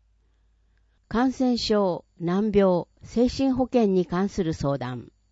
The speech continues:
エイズ、肝炎、結核、難病、精神保健に関する相談。月曜日から金曜日、午前八時三十分から午後五時十五分。保健予防課、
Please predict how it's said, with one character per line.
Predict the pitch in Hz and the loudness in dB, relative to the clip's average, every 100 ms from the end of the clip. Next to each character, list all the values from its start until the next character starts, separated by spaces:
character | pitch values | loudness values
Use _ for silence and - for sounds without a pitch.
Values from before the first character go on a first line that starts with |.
| _ _ _ _ _ _ _ _ _ _ | _ _ _ _ _ _ _ _ _ _
エ | 247 277 | 2 2
イ | |
ズ、 | 208 147 117 _ _ | 0 -4 -12 _ _
肝 | - 233 247 | -8 -4 -2
炎、 | 214 127 120 _ _ _ | -2 -4 -10 _ _ _
結 | - 175 _ | -8 -8 _
核、 | 220 208 202 185 - | -8 -6 -6 -6 -6
難 | - 185 208 | -4 -2 0
病、 | 202 190 170 - _ | 0 0 0 -4 _
精 | - 233 254 | -4 0 0
神 | - 269 | 0 0
保 | 269 262 | 0 -2
健 | - 220 175 | 0 0 2
に | 170 | 0
関 | 190 190 | -2 -4
す | - 180 | -2 -4
る | 143 | -4
相 | - 135 | -6 -6
談。 | 143 127 127 - _ _ _ _ _ _ _ _ _ _ | -6 -8 -10 -14 _ _ _ _ _ _ _ _ _ _
月 | 208 202 - | -2 -2 2
曜 | 294 277 | 4 4
日 | 180 | 2
か | - 143 | -4 -6
ら | 127 | -6
金 | - 208 226 | -6 -2 0
曜 | 226 180 | 0 0
日、 | 127 113 _ _ _ _ | -4 -12 _ _ _ _
午 | 214 262 | 0 2
前 | 262 240 | 2 0
八 | 202 190 - | -2 -6 -8
時 | 233 180 | -6 -4
三 | 196 190 208 | -2 -2 -2
十 | 214 | -4
分 | - - 135 | -6 -10 -8
か | - 107 | -10 -10
ら | 113 95 | -10 -6
午 | 214 247 | -2 0
後 | 214 | 0
五 | 180 214 | 0 0
時 | 175 160 | 0 -2
十 | 196 208 | 0 0
五 | 147 | 0
分。 | 123 113 87 - _ _ _ _ _ _ _ _ - | -4 -8 -16 -20 _ _ _ _ _ _ _ _ -6
保 | 180 | -4
健 | 170 254 247 | 0 0 0
予 | 233 202 | 0 0
防 | 185 185 | 2 -2
課、 | 170 - 135 | -2 -8 -10